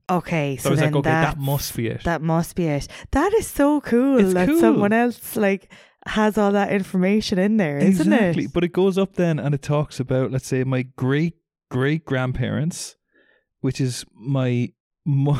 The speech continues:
Speaker 2: <laughs> my mother's mother's father's parents.
Speaker 1: Jesus,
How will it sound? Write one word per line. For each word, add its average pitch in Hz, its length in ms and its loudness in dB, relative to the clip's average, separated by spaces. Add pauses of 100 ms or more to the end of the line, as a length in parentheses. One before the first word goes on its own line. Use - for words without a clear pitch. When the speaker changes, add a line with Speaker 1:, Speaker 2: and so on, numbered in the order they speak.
(140)
Speaker 2:
<laughs> - 120 -20
my 147 200 -2
mother's 160 500 0
mother's 135 500 -2
father's 131 800 -2 (160)
parents. 131 640 -4 (480)
Speaker 1:
Jesus, 170 1040 -4